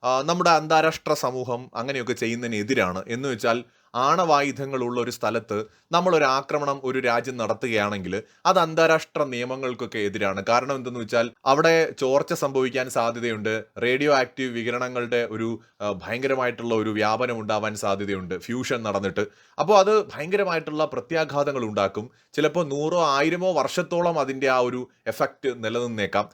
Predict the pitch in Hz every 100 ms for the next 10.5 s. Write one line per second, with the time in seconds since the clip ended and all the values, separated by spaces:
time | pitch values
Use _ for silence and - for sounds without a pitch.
0 | - 175 233 208 170 - 143 151 170 170
1 | 165 - 160 139 127 127 127 131 117 110
2 | 110 113 110 107 104 104 104 104 135 185
3 | - - 104 107 101 104 104 - 104 -
4 | 104 101 101 101 92 98 123 95 127 -
5 | _ _ _ 165 214 175 - 175 202 170
6 | 160 156 127 123 120 113 120 98 87 90
7 | _ 107 110 123 123 123 127 120 123 139
8 | 139 135 131 123 131 139 131 117 120 110
9 | 107 120 113 127 135 131 120 160 180 147
10 | 117 113 117 98 107